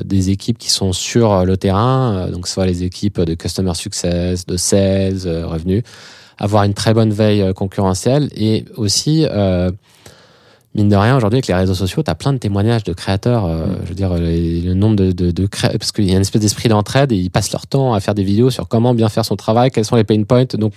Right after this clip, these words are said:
Speaker 1: donc, tu vois, tu peux, tu peux aussi, même sans avoir à être meilleur pote avec, euh, un créateur, tu peux avoir une bonne compréhension des pain points des créateurs. Après, bon, t'as des études, euh, qui sortent tous les jours, mais les études, c'est toujours un peu compliqué parce que chaque méthodologie est différente, et cetera. Puis il y a souvent un agenda derrière, euh,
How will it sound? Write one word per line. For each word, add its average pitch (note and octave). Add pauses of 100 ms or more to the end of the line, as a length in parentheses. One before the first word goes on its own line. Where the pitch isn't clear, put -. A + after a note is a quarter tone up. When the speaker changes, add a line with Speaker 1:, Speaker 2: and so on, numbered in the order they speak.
Speaker 1:
donc, A2+
tu -
vois, C3
tu -
peux, A2+
tu -
peux -
aussi, C3
même A#2+
sans A#2+
avoir A#2+
à F#2 (640)
être G2+
meilleur A#2+
pote C3
avec, G2
euh, F#2+
un G2
créateur, A2
tu -
peux B2+
avoir B2
une G#2
bonne C3
compréhension A#2+
des A#2+
pain A2
points A#2
des A2
créateurs. A2
Après, A2
bon, G#2
t'as F2+
des E2+
études, G#2+
euh, F2+ (540)
qui -
sortent -
tous G2
les G2+
jours, A#2
mais G#2
les F2+
études, G2+ (1200)
c'est -
toujours -
un F2+
peu -
compliqué F2+
parce F#2+
que -
chaque -
méthodologie E2
est F2
différente, E2
et -
cetera. D#2+
Puis E2+
il D#2
y -
a C#2
souvent F#2
un F2+
agenda E2+
derrière, D#2+
euh, D#2